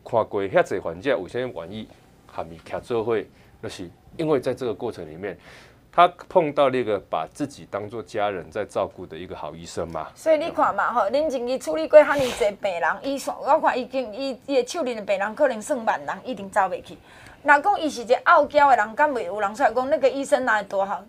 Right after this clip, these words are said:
Speaker 2: 假的要死，一定安尼嘛？伊无呢，伊我感觉伊这边的选举当中，并无有患者出来甲伊讲一个毋对的、
Speaker 1: 嗯。
Speaker 2: 负面的，完全无。过来我讲好，撇开伊是医生，我讲因为伊医生的个性。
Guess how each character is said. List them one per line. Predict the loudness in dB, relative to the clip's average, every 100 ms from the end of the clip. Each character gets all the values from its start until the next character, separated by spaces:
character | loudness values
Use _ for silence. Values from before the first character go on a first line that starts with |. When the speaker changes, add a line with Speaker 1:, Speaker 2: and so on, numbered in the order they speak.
| -16
Speaker 2:
假 | 2 2
的 | 4 4
要 | 4 4
死， | -4 -14 -14 -8
一 |
定 | -8 -4
安 | -4
尼 | -4
嘛？ | -6 -8 -14 -20 -20 -20 -4
伊 | 0
无 | 8 10 12 8
呢， | 2 -2 -4
伊 | -10 -12 -10 0
我 | 2
感 | 4
觉 | 4
伊 | 4
这 | -2
边 | -4
的 | -2
选 | 0 0 -2
举 | -4
当 | -2 -2 2
中， | 0 0 -16 -4
并 | 0 8
无 |
有 | 10 10 8
患 | 4 6
者 | 8 8
出 | 6
来 | 4
甲 | 4 4
伊 |
讲 | 4 4
一 | 0
个 | -4 -4 -6
毋 | -10 2
对 | 4
的、 | 4 0 -6
Speaker 1:
嗯。 | -2
Speaker 2:
负 | -2
面 | -2
的， | -6 0
完 | 2 4
全 | 4 4
无。 | 2 0 -2 -16 -20 -6
过 | 2
来 | 8
我 | 8 10
讲 | 6 8
好， | 6
撇 | 6 2 2
开 | 2
伊 | 2 -6
是 | -12
医 | -14 -14
生， | -6 0 2
我 | 4
讲 | 2 0
因 | -4
为 | -6
伊 | -8 -10
医 | -12
生 | -8 -8
的 | -8
个 | 0 0 0
性。 | -8